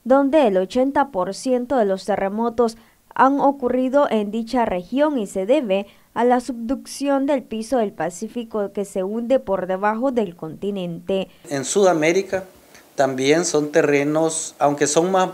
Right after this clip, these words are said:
Speaker 2: más antiguos que Centroamérica, este, son terrenos también muy activos. Todo lo que es, eh, Sudamérica, eh, Centroamérica, la parte no-, de Norteamérica y la parte de Asia,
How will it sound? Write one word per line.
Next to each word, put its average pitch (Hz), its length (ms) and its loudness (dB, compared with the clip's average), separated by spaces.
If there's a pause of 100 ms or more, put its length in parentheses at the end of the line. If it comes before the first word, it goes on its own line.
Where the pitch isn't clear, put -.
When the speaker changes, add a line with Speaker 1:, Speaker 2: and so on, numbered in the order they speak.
Speaker 2:
más 160 140 2
antiguos 156 760 -2
que 131 80 -4
Centroamérica, 143 920 0 (720)
este, 139 400 0
son 147 320 0
terrenos 156 600 4
también 139 480 2
muy 160 200 6
activos. 120 540 -4 (160)
Todo 190 240 8
lo 175 180 2
que 151 340 4
es, - 500 -4
eh, 131 300 0
Sudamérica, 147 1040 0 (640)
eh, 131 340 0
Centroamérica, 143 880 2
la 135 220 4
parte 135 580 0
no-, 127 540 -6
de 139 180 -2
Norteamérica 131 840 -2
y - 20 -8
la 127 160 -2
parte 135 360 0
de 131 140 2
Asia, 156 460 -4